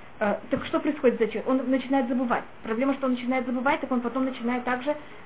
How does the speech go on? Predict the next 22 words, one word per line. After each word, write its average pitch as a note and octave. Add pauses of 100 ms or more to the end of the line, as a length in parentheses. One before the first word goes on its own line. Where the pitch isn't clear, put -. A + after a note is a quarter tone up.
(120)
э, A3 (200)
пробовать C4
как-то C4
взять, G#3+ (260)
вместо A#3+
того, C#4
чтобы C4
взять B3+
и B3
прочитать A#3
это A#3+
еще G3
раз, C#4 (340)
он B3+
забыл, B3+
что -
было A3+
написано, A3 (320)
он C4
начинает C#4
придумывать F4
вещи. -